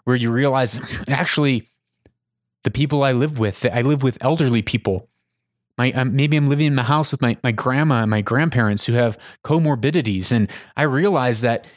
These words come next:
if I go outside, if, if I put myself at risk, if I don't take the necessary precautions,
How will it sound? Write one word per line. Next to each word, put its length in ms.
if 140
I 180
go 180
outside, 500
if, 120
if 220
I 160
put 260
myself 420
at 120
risk, 400
if 180
I 100
don't 200
take 180
the 220
necessary 480
precautions, 680